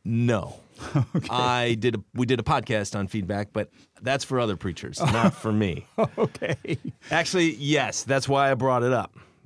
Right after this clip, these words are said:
Speaker 1: Because I don't like it. So what's wrong with it, Kevin?
Speaker 2: Well, I do like how clear it is. That's awesome.
Speaker 1: One point for clarity.
Speaker 2: Yes. It, it does feel a little bit like the Jesus part of the outline gets tacked on at the end.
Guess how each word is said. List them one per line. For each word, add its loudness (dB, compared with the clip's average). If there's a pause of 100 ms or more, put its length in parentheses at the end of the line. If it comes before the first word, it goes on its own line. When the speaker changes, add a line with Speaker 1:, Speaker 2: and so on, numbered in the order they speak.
(120)
Speaker 1:
Because 2
I 6
don't 6
like 4
it. -8 (140)
So -2
what's 2
wrong 4
with -4
it, -12
Kevin? -4 (140)
Speaker 2:
Well, 2
I -2
do 2
like 4
how 0
clear 4
it -2
is. -10
That's -6
awesome. -2
Speaker 1:
One 4
point 4
for -4
clarity. -2
Speaker 2:
Yes. -2 (200)
It, -6
it -2
does 0
feel 2
a 4
little 4
bit 2
like -2
the 0
Jesus 0
part 0
of -4
the 0
outline -2
gets -4
tacked -4
on 0
at -2
the 0
end. -6